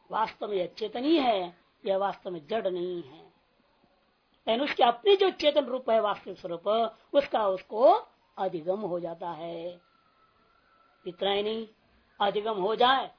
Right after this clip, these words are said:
लेकिन पार कोई न कोई और आ जाए, बीच में टांग अड़ा दे, कोई बाधा आ जाए, प्रतिबंधक आ जाए, फिर हम भूल जाएंगे तो फायदा क्या?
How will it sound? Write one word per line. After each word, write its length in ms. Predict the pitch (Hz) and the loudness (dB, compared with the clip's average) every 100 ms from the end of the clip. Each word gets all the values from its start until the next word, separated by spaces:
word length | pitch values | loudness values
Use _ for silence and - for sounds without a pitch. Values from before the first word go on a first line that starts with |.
| _ | _
लेकिन 160 | 226 233 | -6 -2
पार 300 | 208 233 233 | 2 2 2
कोई 260 | 220 226 240 | -2 -4 -4
न 60 | |
कोई 200 | 240 233 | -2 0
और 220 | 220 233 | 4 4
आ 100 | 233 | 4
जाए, 140 | 233 233 | 2 -2
बीच 200 | 233 254 | -4 -10
में 160 | 269 - _ _ _ _ | -10 -14 _ _ _ _
टांग 220 | 233 240 | -2 2
अड़ा 200 | 247 240 | 4 4
दे, 180 | 247 277 _ _ _ _ _ _ | 4 -2 _ _ _ _ _ _
कोई 160 | 220 240 | -2 2
बाधा 380 | 214 226 247 | 4 4 2
आ 40 | 240 | 2
जाए, 220 | 254 269 - _ _ _ _ | 0 -2 -8 _ _ _ _
प्रतिबंधक 500 | 196 202 226 254 262 | -12 -8 -4 0 4
आ 120 | 277 269 | 6 8
जाए, 260 | 277 262 - _ _ _ - | 6 4 -2 _ _ _ 4
फिर 140 | 254 | 6
हम 140 | 277 | 6
भूल 220 | 240 277 294 | 4 0 4
जाएंगे 480 | 285 294 302 302 | 6 6 4 -2
तो 120 | 285 233 | -4 6
फायदा 360 | 269 330 320 | 8 8 6
क्या? 220 | 214 - | 4 -4